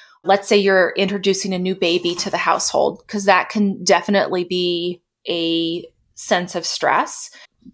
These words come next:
Before the baby is coming home, maybe taking some of the swaddled blankets that have touched the baby, the new scent, and bringing them into the environment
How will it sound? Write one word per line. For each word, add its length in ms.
Before 500
the 100
baby 380
is 160
coming 400
home, 800
maybe 420
taking 600
some 220
of 60
the 100
swaddled 840
blankets 800
that 120
have 160
touched 440
the 60
baby, 360
the 140
new 200
scent, 560
and 200
bringing 360
them 140
into 280
the 120
environment 800